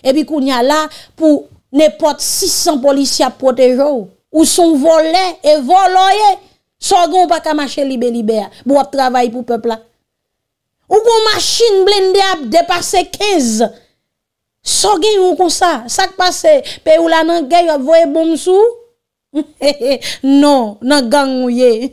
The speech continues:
<laughs> Ebyen, frèzesè, byeneme. Dezyèm desizyon Sannkara te pran: donk,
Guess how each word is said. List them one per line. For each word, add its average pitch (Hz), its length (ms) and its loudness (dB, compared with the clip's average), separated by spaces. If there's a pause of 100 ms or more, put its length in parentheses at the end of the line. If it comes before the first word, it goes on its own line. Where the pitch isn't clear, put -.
<laughs> - 1900 -14
Ebyen, 571 260 0
frèzesè, 440 540 0
byeneme. 339 520 2
Dezyèm 330 500 0 (120)
desizyon 302 680 -2
Sannkara 262 680 -2
te 226 160 0
pran: 277 280 -2 (1040)
donk, 285 480 -4